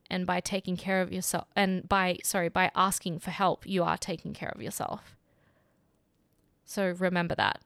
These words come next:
Like, you, you shouldn't be afraid to ask for help, and it's really difficult, I know. I feel like I've gone twenty-eight years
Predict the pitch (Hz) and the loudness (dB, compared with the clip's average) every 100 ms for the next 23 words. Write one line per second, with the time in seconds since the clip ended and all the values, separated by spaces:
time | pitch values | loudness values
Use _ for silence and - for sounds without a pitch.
0 | - 180 - 202 202 190 - _ _ _ | -6 -6 -4 -4 -2 -2 -6 _ _ _
1 | _ - 202 202 - 226 214 214 - 196 | _ -8 -2 0 2 2 2 2 4 2
2 | 185 - 185 - 175 180 175 - - 196 | 2 0 0 -2 -2 -2 -2 -4 -2 0
3 | 196 196 - _ _ _ _ _ _ _ | 0 -2 -6 _ _ _ _ _ _ _
4 | _ - - - 185 180 175 180 - 202 | _ -8 -6 -2 0 0 0 -4 -2 0
5 | 240 247 - 175 175 175 170 190 226 - | 2 0 -6 -4 -2 -2 -2 -2 -2 -6
6 | _ _ _ _ _ _ _ _ _ _ | _ _ _ _ _ _ _ _ _ _
7 | _ _ _ - 165 - 196 185 190 175 | _ _ _ -10 -6 0 0 2 0 -2
8 | 185 180 - 190 180 180 - 175 175 190 | -4 -4 -4 -2 0 0 -2 -2 0 0
9 | 220 - | -2 -6